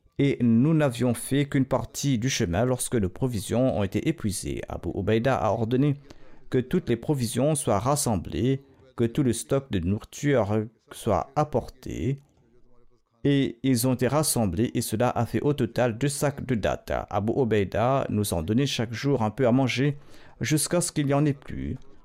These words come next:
Ensuite, nous recevions une date chacun. Le narrateur raconte qu'il avait demandé à Jabir si une date pouvait apaiser sa faim.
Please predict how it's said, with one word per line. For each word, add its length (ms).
Ensuite, 540
nous 200
recevions 680
une 160
date 200
chacun. 520
Le 100
narrateur 460
raconte 600
qu'il 200
avait 160
demandé 500
à 140
Jabir 480
si 440
une 200
date 220
pouvait 400
apaiser 560
sa 200
faim. 360